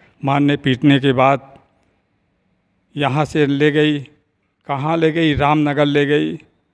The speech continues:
रामनगर मिर्गौती ले गई, मिर्गौती से रामनगर में, हैं,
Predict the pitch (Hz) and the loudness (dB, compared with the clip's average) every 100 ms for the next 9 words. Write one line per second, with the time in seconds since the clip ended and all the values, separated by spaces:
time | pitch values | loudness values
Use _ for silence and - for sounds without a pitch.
0 | _ _ - 123 135 151 143 147 139 135 | _ _ -12 -8 -6 -4 -4 -2 -2 -2
1 | 127 143 143 165 156 156 151 151 156 - | 0 0 2 2 4 2 0 -2 -4 -12
2 | _ _ _ 143 135 139 135 160 139 147 | _ _ _ -8 -4 -2 -2 0 2 4
3 | 131 135 156 151 151 147 147 147 - _ | 2 2 0 0 0 0 -2 -6 -12 _
4 | _ _ _ 143 160 180 110 | _ _ _ -8 -6 -6 -8